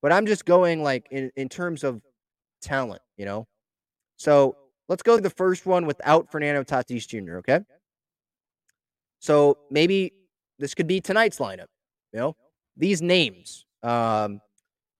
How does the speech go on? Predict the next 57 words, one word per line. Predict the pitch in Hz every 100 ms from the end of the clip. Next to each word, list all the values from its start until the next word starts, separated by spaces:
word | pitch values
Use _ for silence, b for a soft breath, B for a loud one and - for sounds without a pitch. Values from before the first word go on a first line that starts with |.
| _ _ -
maybe | 156 160
that | -
it's | 139 -
not | 151 -
the | 117
order, | 139 175 233 208
but | 139
this | 170 165
is | 165 160
how | 143
I | 143 135
probably | 127 107 101
would | 95
do | 95
it. | 80 -
So | 113 104 - _ _ _ -
I |
got | 143 135
Jurickson | 185 202 196 175
Profar | 190 185 196 175
leading | 175 170
off. | 147 160 190 -
He's | 127
a | 117
switch | - 156 -
hitter | 156 151
in | 131
left | 131 -
field. | 180 196 156
Then | 135
I | 127
got | 120 -
Soto | - 170 180 185
in | 147
right | 151 147
field. | - 151 156 139
He's | 117
a |
lefty, | 117 131 - 127 151
so | - 117 110 - _ _ _ _ _
there | 123
you | 123 113
go. | 127 123 151 - _ _
Chad | - 180 170
Kuhl, | 175 165
I |
think, | 139 143
is | 123
a | 113
righty, | 120 127 143 139
so | 120 110 107 107
it |
would | 107
be | 110
left-left, | 110 123 - 123 101 -
but | 107 98 _ _ _ -
it, | 98 110